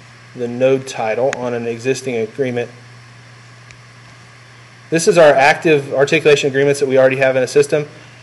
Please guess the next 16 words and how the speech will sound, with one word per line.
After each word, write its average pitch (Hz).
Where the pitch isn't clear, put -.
And, 135
uh, 120
we 143
have 175
a, 151
they 139
have 170
a 151
naming 180
convention, 139
which 139
is 131
basically 151
the 131
subject 190
area 160